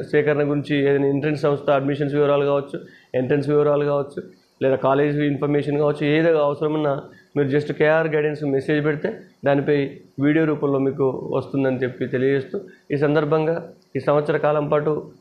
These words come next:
ఆదరించిన, ఆ, వ్యూయర్స్‌కి, సబ్స్క్రైబర్స్‌కి అందరికీ పేరు పేరున హృదయపూర్వక ధన్యవాదాలు తెలియజేస్తూ, ఈరోజు ప్రమోషన్ తీసుకున్న సందర్భంగా కూడా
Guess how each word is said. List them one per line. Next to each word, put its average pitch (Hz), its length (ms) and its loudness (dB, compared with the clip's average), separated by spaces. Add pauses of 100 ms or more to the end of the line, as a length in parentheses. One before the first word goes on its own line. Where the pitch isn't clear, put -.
(140)
ఆదరించిన, 147 680 0 (400)
ఆ, 131 280 2
వ్యూయర్స్‌కి, 165 680 0
సబ్స్క్రైబర్స్‌కి 160 960 0 (360)
అందరికీ 151 640 0 (340)
పేరు 156 200 2
పేరున 156 560 0 (220)
హృదయపూర్వక 156 580 0
ధన్యవాదాలు 135 480 0
తెలియజేస్తూ, 139 540 -4 (420)
ఈరోజు 147 500 0 (220)
ప్రమోషన్ 151 320 0
తీసుకున్న 156 320 0
సందర్భంగా 147 540 2
కూడా 147 180 0